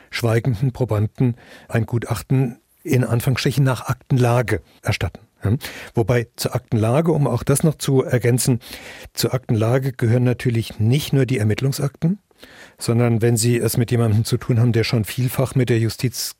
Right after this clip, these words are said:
Kontakt hatte, gehören zu einem qualitativ hochwertigen Gutachten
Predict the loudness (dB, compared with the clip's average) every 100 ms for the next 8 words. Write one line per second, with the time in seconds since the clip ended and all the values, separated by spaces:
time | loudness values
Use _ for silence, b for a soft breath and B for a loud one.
0 | _ -4 -2 -4 -4 -2 0 -2 B B
1 | B B 0 2 4 4 2 -2 0 2
2 | 2 0 B B B _ -8 -2 0 2
3 | 0 2 -2 -2 -6 -2 0 0 -2 -10
4 | _ _ -4 -4 2 2 2 2 0 0
5 | -4 -4 -2